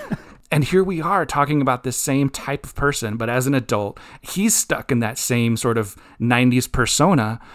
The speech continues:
but it works for him. And we can all very easily make jokes about Guy Fieri. That's easy. But to really look at who Guy is and the positive things that he's done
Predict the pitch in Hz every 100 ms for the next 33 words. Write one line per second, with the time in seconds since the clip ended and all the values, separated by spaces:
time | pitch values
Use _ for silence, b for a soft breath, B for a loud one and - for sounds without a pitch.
0 | B - 139 139 208 - 170 123 104 120
1 | 131 151 175 165 175 139 139 123 131 120
2 | 110 104 104 - 113 110 104 104 101 104
3 | 107 107 107 107 120 - 117 120 98 107
4 | 131 b b b 110 135 123 - - _
5 | _ - 147 127 180 175 143 165 110 -
6 | 151 131 127 117 - 127 117 117 143 90
7 | 78 92 - - b b b b 135 127
8 | 123 113 _ 117 - 151 214 123 101 104
9 | 98 101 117 95 90 131 110 82